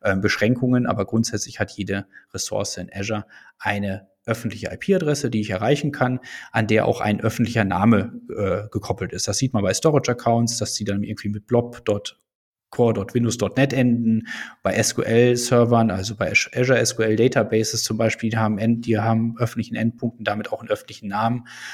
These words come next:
Und somit habe ich halt immer eine Erreichbarkeit der Services gewährleistet im Internet. Und da kommen wir genau in diese eigentlich Herausforderung rein. Jetzt habe ich auf meiner einen Seite, und da kommen wir wieder auch ein bisschen zu dieser Hybrid-Sache, Hybrid-Netzwerk und ähnliches halt.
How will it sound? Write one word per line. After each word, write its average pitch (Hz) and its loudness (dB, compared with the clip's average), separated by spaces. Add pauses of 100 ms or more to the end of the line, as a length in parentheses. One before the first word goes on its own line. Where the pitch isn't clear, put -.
(180)
Und 120 0
somit 131 6
habe 120 2
ich - -2
halt 117 0
immer 120 6
eine 104 0
Erreichbarkeit 101 -4 (500)
der 101 0
Services - 0
gewährleistet 107 -2
im 117 -14
Internet. - -8 (460)
Und 104 -8
da 117 2
kommen 165 -2
wir 143 0
genau 131 0
in 127 -6
diese 120 -6 (160)
eigentlich 110 -8
Herausforderung 147 0
rein. 165 0 (160)
Jetzt - -12
habe 117 2
ich 117 -2
auf 113 -2
meiner 113 0
einen 123 4
Seite, 123 2
und 113 0
da 104 2
kommen 110 2
wir 107 4
wieder 113 6
auch 107 2
ein 110 -4
bisschen 110 0
zu - -6
dieser 101 -2
Hybrid-Sache, 151 2
Hybrid-Netzwerk 131 2
und 113 -6
ähnliches 123 0
halt. 120 0